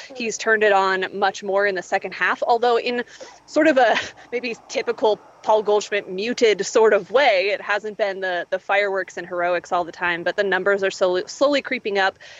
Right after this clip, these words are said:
which I think is a good sign. Uh, you know, everyone talks about how that first year with a new team in a new league can be a lot of pressure. It can be a lot of adjustment. It can, you know, produce some down numbers just because of the adjustment period. So I think everyone at this point is hoping that that's it,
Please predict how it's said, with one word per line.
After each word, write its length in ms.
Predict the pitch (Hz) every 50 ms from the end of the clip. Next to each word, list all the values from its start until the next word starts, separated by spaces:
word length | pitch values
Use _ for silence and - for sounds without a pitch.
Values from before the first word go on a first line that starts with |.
| -
which 140 | - 320 -
I 60 | 349
think 180 | 311 403 415 440
is 100 | 440 320
a 60 | 339
good 180 | 247 262 233 -
sign. 400 | - 214 190 190 185 185 185 175
Uh, 140 | 98 147 127
you 200 | - 214 240 269
know, 80 | 269 269
everyone 320 | 262 269 285 302 311 294
talks 320 | - - 190 196 - - -
about 300 | 196 196 190 185 170 - - - - - - -
how 280 | - - 180 175 180 185
that 220 | 180 175 - -
first 360 | _ - 208 196 - - -
year 200 | 214 185 190 185
with 160 | 185 185 -
a 60 | 190 185
new 180 | 185 180 175
team 420 | - - - 277 254 240 226 214 202
in 80 | 180
a 60 | 180
new 160 | 170 160 160 151
league 480 | 151 226 247 240 220 214 208 190 175 - -
can 460 | - - 196 185 175 175 175 170 165 -
be 80 | 185
a 80 | 175 160
lot 140 | 143 139 139
of 100 | 156 -
pressure. 360 | - 285 269 - - 220 208
It 40 | 190
can 140 | - - 180
be 80 | 170
a 80 | 160 147
lot 120 | 143 139
of 80 | 143 139
adjustment. 600 | 127 - - 233 226 - - 226 196 185 - -
It 100 | 180 -
can, 300 | - - 185 170 165 - - - - - _ _ -
you 80 | 165
know, 180 | 165 160 156 156 _ _ _
produce 540 | - - 247 214 165 - 220 220 208 208
some 280 | - - 240 202 196 190
down 360 | 160 196 185 180 180 185 180
numbers 640 | 185 202 202 202 185 196 185 185 180 175 170 - - 185
just 240 | - 240 220 - -
because 300 | 233 208 - - 185 196
of 80 | 180
the 140 | 147 170 165
adjustment 500 | 156 160 - 165 156 - - 175 - -
period. 400 | - - 160 160 160 151 - -
So 80 | - 220
I 60 | 214
think 260 | - - 294 302 285
everyone 300 | 262 233 247 226 214 202
at 80 | 190 -
this 160 | 196 190 -
point 200 | - 208 202 175
is 100 | 170 -
hoping 500 | - - 185 185 - 240 226 247 247 247
that 180 | 214 214 -
that's 300 | - 185 180 185 - _ -
it, 380 | - 190 233 - - - -